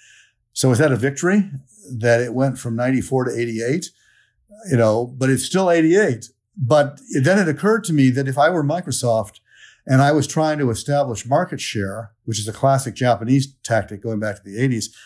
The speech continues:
I'm not sure that I'd care if they were pirated,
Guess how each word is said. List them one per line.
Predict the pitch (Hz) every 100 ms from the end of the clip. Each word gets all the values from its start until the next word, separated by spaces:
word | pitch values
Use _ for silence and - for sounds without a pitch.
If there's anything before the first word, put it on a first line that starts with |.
| - -
I'm | 139 190
not | 202
sure | 196 202
that | 170
I'd | 160 139
care | - 220 214
if | 135
they | 120
were | 104
pirated, | 90 104 95 92 92